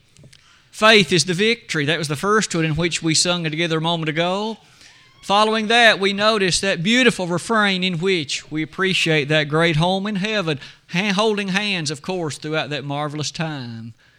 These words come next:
I hope all of us have been encouraged in these ways, and maybe for the next few moments to reflect even upon what Christians are, the title I've given to the lesson this morning. Of course, this introductory slide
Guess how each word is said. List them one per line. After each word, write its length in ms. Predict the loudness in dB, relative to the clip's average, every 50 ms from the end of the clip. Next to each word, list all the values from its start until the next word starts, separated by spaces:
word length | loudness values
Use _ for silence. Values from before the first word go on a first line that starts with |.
| _ _ _ _ _ _ _ _ _ -20 -20 -20 -20 -20 -20 _ _ _ _
I 80 | -2 0
hope 220 | 2 2 2 4
all 260 | 6 6 6 6 4
of 100 | 2 2
us 120 | 2 0 0
have 80 | -2
been 100 | -2 -4
encouraged 540 | -4 -4 -4 -2 0 0 2 0 0 0 -2
in 80 | -4 -4
these 240 | -4 -4 -4 -4 -6
ways, 580 | -6 -6 -6 -6 -8 -8 -8 -6 -4 -4 -4 -6 -8 -16 -20 -20 -20 _ _ _
and 180 | -6 -4 -4 -2
maybe 240 | -4 -4 -4 -4 -4
for 140 | -4 -4 -2
the 60 | 0
next 240 | 0 0 -2 -4 -4
few 200 | -4 -4 -2 -2
moments 440 | -2 0 0 0 -2 -4 -6 -6
to 100 | -6 -4
reflect 500 | -4 -6 -6 -6 -8 -8 -8 -8 -8 -6
even 580 | -4 -2 -2 -2 -2 -4 -4 -4 -6 -8 -10 -14 -18 _ _ _ _ _ _
upon 420 | -10 -6 -4 -4 -2 -2 -4 -6 -10 -10 -8
what 220 | -8 -6 -6 -8
Christians 640 | -10 -12 -10 -8 -8 -8 -8 -8 -8 -8 -8 -6 -6
are, 560 | -4 -4 -6 -6 -8 -12 -14 -14 -16 -18 -18 -20 -20 -20 -20 -20 -10 -8
the 80 | -8
title 360 | -2 0 2 2 4 4 4 2
I've 160 | 2 2 2
given 180 | 2 2 2 0
to 60 | -2
the 80 | -2 0
lesson 360 | 0 0 0 0 -2 -2 -2
this 180 | -4 -6 -6
morning. 500 | -6 -8 -8 -8 -10 -10 -12 -12 -14 -16 -20 _ -20 -20 _ -20 -20 -20 -20 -20 -20 -20 _ -20 -20 -20 -20 -20 _ _ _ _ _ -10
Of 120 | -10 -8
course, 520 | -4 -2 0 2 2 2 2 0 -2 -2 0
this 200 | 2 2 4 4
introductory 560 | 4 2 2 0 0 0 0 0 -4 -4 -2
slide 640 | -2 -2 -2 -2 -2 -2 -4 -4 -6 -8 -10 -12